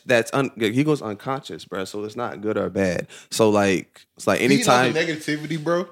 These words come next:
Speaker 1: So, like, or just, or just thinking about,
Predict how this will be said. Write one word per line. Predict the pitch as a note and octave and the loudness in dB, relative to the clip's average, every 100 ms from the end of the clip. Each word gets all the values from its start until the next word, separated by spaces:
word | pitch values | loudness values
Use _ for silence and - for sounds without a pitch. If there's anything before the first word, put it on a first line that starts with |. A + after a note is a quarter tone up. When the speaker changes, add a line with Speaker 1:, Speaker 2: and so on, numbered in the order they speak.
| _ | _
Speaker 1:
So, | - C3 | -4 0
like, | B2 A2+ G2+ - - | 4 4 4 0 0
or | C#3 C#3 | 4 4
just, | A#2+ C3 A#2+ A2+ - - - _ _ _ - | 4 2 2 2 -2 -4 -6 _ _ _ 0
or | B2+ | 2
just | B2+ A2+ | 4 2
thinking | - D3 D3 A#2+ | 2 2 2 0
about, | G#2 A2 G#2+ G2 F2+ | 2 4 4 2 -2